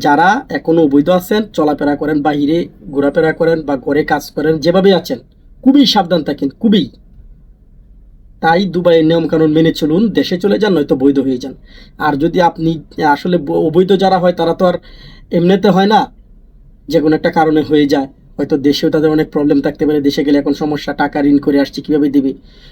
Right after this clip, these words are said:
যদি আপনি তাকে নিয়ে দেশে খুবই সেফলি,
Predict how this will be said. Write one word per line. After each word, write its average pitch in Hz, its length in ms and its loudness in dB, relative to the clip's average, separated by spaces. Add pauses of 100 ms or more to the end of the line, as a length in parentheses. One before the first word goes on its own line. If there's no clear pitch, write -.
(140)
যদি 190 160 2
আপনি 185 160 0 (140)
তাকে 190 240 2
নিয়ে 262 200 6
দেশে 185 280 0 (500)
খুবই 269 300 2
সেফলি, 175 520 -2